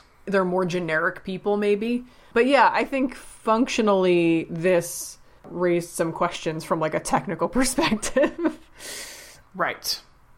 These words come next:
Speaker 1: But
Speaker 2: It
Speaker 1: yeah.
Speaker 2: was, like, a nice, I think it was a narrative shorthand.
Speaker 1: Yeah, yeah, I agree.
Speaker 2: More than it was, like, a real exemplar for the people who are being trained.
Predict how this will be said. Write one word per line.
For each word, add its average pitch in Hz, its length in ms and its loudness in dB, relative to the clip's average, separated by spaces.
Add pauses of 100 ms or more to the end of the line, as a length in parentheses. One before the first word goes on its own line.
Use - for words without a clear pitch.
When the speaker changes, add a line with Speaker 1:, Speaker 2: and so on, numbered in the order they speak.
(120)
Speaker 1:
But 190 120 4
Speaker 2:
It - 20 6
Speaker 1:
yeah. 285 60 6
Speaker 2:
was, 320 100 4
like, 349 160 4
a 269 60 6
nice, 254 320 4
I 269 120 2
think 320 140 -2
it 302 40 0
was 254 100 2
a 214 60 2
narrative 165 460 2
shorthand. - 920 -4
Speaker 1:
Yeah, 196 360 0 (200)
yeah, 185 280 -2
I 175 80 0
agree. - 260 -2
Speaker 2:
More 180 300 4
than 180 140 -2
it 170 100 0
was, 156 140 -2
like, 147 140 0
a 147 40 2
real 139 680 0 (1160)
exemplar 156 1000 0
for 147 380 0
the 143 160 -2
people 143 300 -2
who 147 120 -4
are 127 100 -2
being 127 260 -6
trained. 87 640 -4